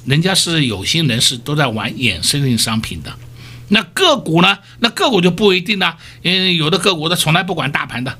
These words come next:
大盘跌它也涨，大盘涨它也涨，这都不一定嘛。那有的个股是大盘跌它也跌，大盘涨它也跌，对不对？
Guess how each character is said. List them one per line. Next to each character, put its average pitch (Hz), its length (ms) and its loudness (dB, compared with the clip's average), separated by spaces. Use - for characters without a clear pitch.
大 160 160 -2
盘 160 200 -2
跌 175 200 -2
它 156 160 -2
也 156 100 0
涨， 160 260 -8
大 180 120 -2
盘 175 180 -2
涨 160 160 -4
它 165 140 0
也 175 80 2
涨， - 220 -8
这 175 100 -6
都 170 80 -2
不 175 160 2
一 165 80 4
定 165 160 0
嘛。 113 100 -10
那 240 100 4
有 202 160 2
的 220 100 2
个 220 160 2
股 180 120 -2
是 202 80 2
大 208 200 0
盘 185 200 0
跌 175 200 2
它 196 200 2
也 143 120 -2
跌， 151 240 -2
大 160 200 -2
盘 180 160 0
涨 151 200 -4
它 175 80 0
也 160 160 2
跌， 127 380 -6
对 175 80 4
不 185 60 4
对？ 170 120 -2